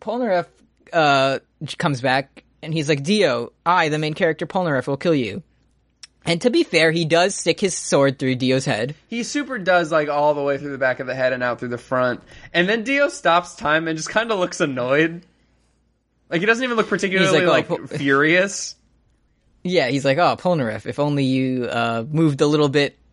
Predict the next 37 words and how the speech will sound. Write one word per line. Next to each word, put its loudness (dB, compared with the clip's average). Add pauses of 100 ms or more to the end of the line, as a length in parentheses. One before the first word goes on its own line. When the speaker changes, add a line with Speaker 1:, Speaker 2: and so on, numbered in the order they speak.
(160)
Speaker 1:
to 0
the 4
right, 2
you -2
could -2
have 0
destroyed -4
my 0
brain 0
Speaker 2:
Yeah, 0
Speaker 1:
stem." -2
Speaker 2:
"Aw, 2
you -4
missed -6
Speaker 1:
Anyway, 2
Speaker 2:
my 2
brain -2
button." -6 (360)
Speaker 1:
so 0
he 0
stops 0
time 0 (120)
and 0
destroys 0
Polnareff 0
with 0
one 0
punch. -6
Speaker 2:
Yeah. -4 (260)
And 2
then 2
he 2
says, 0 (320)
Speaker 1:
And -12
Speaker 2:
fucking 0
Dio 2
says, 0